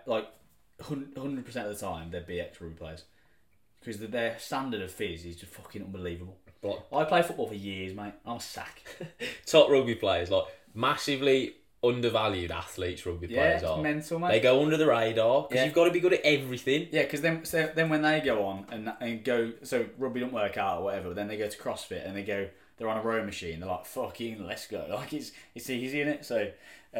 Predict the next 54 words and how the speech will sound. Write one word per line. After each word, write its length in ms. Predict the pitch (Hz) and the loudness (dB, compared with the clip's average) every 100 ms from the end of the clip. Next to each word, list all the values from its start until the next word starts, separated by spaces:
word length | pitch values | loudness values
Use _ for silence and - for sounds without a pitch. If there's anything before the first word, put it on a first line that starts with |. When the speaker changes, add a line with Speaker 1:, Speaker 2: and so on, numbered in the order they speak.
| 110 | 2
Speaker 1:
it's 120 | 110 - | 2 -4
transferable 720 | 131 123 - 101 90 98 113 | -4 -4 -2 -2 0 -2 -4
as 80 | 104 | -6
well. 200 | 95 98 - | -8 -8 -12
If 140 | 104 | -8
you're 160 | 113 104 - | -6 -6 -10
a 60 | |
kid 260 | - - 101 | -12 -6 -4
and 80 | 85 | -4
you 60 | |
haven't 220 | 90 87 - | -8 -8 -10
got 160 | 90 87 - | -10 -10 -12
into 180 | 98 87 | -14 -12
a 40 | 87 | -12
sport 320 | - 90 82 | -10 -10 -8
yet, 120 | 80 90 | -10 -12
rugby's 220 | 85 87 | -14 -14
probably 240 | 87 85 | -12 -10
a 40 | 82 | -10
good 180 | 85 | -12
one. 100 | 85 85 _ _ _ _ _ _ _ _ | -16 -20 _ _ _ _ _ _ _ _
Speaker 2:
But 60 | 98 | 0
yeah, 60 | 95 | 0
I 40 | |
think 100 | 104 | 0
we've 100 | 104 | 0
gobbed 220 | 98 90 | 0 0
off 140 | 90 90 | -2 -2
for 80 | 92 | -4
long 160 | 87 87 | -2 -4
enough. 140 | 87 | -6
I 300 | 87 - - | -8 -16 -8
think 100 | 107 | -2
Speaker 1:
Yes. 60 | 101 | 0
Speaker 2:
we'll 100 | 107 | 4
leave 220 | 104 101 | 4 4
it 100 | 95 | 2
there. 220 | 92 92 | 0 0
Speaker 1:
I 60 | 92 | 0
believe 180 | 107 104 | -2 -4
so. 300 | 104 98 95 - - | -2 -4 -4 -12 -4
Uh, 280 | 107 107 107 | 2 2 2
thanks 220 | 139 127 | -2 -2
for 60 | 131 | 0
watching. 340 | 120 135 131 | 0 -2 -4
Hope 140 | 135 127 | -4 -4
you 60 | |
enjoyed 260 | 117 120 110 | -4 -2 0
that 300 | 104 92 - - - | 0 0 -4 -12 -10
episode 360 | - - 107 | -8 -6 -2
of 280 | 107 98 92 - - - - - _ _ | -2 -2 -6 -20 -20 -20 -20 -20 _ _
Below 260 | - 117 113 | -2 2 2
the 60 | 101 | 2
Bar. 340 | 104 101 - | 2 2 0